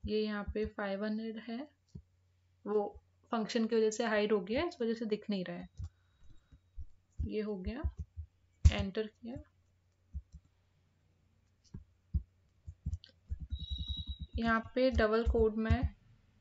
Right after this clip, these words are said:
less than का sign भी लगाना होगा and एंड से इसको ऐड करना होगा।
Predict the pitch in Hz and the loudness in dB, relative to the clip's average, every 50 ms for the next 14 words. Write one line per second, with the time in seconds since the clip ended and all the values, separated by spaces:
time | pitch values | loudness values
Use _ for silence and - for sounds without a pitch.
0 | - - 214 208 202 202 202 196 - 226 220 220 220 233 240 240 - 220 196 190 | 2 4 6 8 6 6 6 4 0 0 0 0 -2 -2 -2 -2 -2 -2 -2 -2
1 | 202 202 202 - _ _ - 233 233 233 220 220 214 214 220 226 220 208 196 202 | -2 -4 -6 -8 _ _ -2 -2 0 0 0 -2 -2 -2 -2 -2 -4 -4 -4 -6
2 | 208 233 277 311 311 - - - 214 220 214 - - 202 202 208 220 233 226 - | -6 -6 -6 -8 -8 -8 -4 -2 -2 -2 0 2 2 4 4 4 2 0 0 0
3 | 269 254 240 - - - 285 - 320 - - - - - 185 180 180 185 185 185 | -2 -2 -2 -4 -6 -4 -2 2 6 6 6 6 4 -6 -6 -6 -6 -6 -8 -8
4 | 185 - - 185 | -8 -12 -12 -14